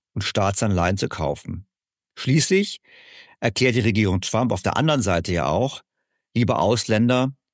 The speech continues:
bitte bringt euer Geld nicht zu uns", denn, wie er an dieser Stelle auch immer wieder erklärt, das Spiegelbild zu den Geldzuflüssen sind ja auch die Handelsdefizite.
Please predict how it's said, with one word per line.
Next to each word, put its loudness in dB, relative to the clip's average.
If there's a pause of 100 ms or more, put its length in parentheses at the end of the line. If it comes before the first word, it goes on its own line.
(140)
bitte 0 (280)
bringt 0
euer 2
Geld 0
nicht -2
zu -2
uns", -2 (220)
denn, 2 (340)
wie -4
er 0
an 0
dieser 2
Stelle 0
auch -2
immer 2
wieder 2
erklärt, -2 (300)
das 0
Spiegelbild 0 (400)
zu -4
den 2
Geldzuflüssen 0 (180)
sind 0
ja 0
auch -2
die -4
Handelsdefizite. -4